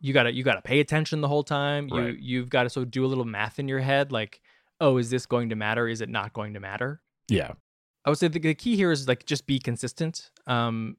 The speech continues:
Speaker 1: in how you're doing this, although your approach might differ between different players, right? Like, you might have someone who just forgets every once in a while in the heat of the moment or whatever, but is usually, like, really good at remembering.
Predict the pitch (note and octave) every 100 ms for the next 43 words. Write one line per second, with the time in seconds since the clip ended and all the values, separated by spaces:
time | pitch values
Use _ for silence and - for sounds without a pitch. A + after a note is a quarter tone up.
0 | _ - C#3 C#3 C3 C3+ B2 A#2+ A2+ B2
1 | D3+ F3 F3 - B2+ A#2+ B2 B2 A#2+ A#2
2 | A#2 - C#3+ - A#2+ - B2+ C3+ A#2+ A#2
3 | - B2 A2+ G#2+ G#2 _ _ _ _ -
4 | A#2+ G#2+ - A#2 G#2 - - A2 A2 A2+
5 | A2 _ _ - C3 C#3 C#3+ C#3 C#3+ C#3
6 | B2+ B2 C3 - _ _ _ _ - C3+
7 | C#3+ C3+ C3+ C3 B2 B2+ C3+ B2+ A2 A2+
8 | A2+ A#2 A#2 A2+ B2 A2+ A2 A2+ A#2 A2+
9 | - A#2 A2+ A2 A2+ A2+ A#2 A2+ A2+ A#2+
10 | B2 A#2 A2+ A2 A2+ A2 A#2 - A2+ A#2
11 | B2+ C#3+ D3